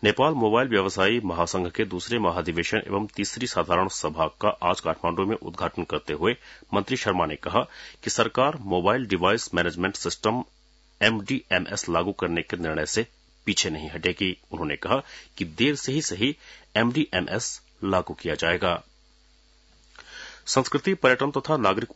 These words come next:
उड्डयन मंत्री हित बहादुर तामांग ने कहा कि पर्यटन क्षेत्र में हवाई टिकट में लगाए गए वैट और अन्य अनावश्यक कर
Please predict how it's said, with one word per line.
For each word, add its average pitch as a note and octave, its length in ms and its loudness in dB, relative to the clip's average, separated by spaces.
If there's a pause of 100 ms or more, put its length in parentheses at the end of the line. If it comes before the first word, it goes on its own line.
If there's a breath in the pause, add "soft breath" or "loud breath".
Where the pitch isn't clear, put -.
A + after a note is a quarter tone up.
उड्डयन G2+ 280 2
मंत्री F2+ 520 0
हित A2+ 220 -2
बहादुर F2 320 0 (120)
तामांग E2+ 360 2
ने D#2+ 120 -4
कहा F#2+ 340 -2
कि - 140 -6
पर्यटन F2+ 460 2
क्षेत्र - 400 -6
में F#2+ 220 2
हवाई E2+ 260 2 (140)
टिकट - 320 -4
में A#2+ 60 2
लगाए E2+ 340 2
गए F#2 140 2
वैट E2+ 460 0 (360 loud breath)
और - 260 0
अन्य C3 300 2 (200)
अनावश्यक F#2+ 500 2 (200)
कर G#2+ 140 4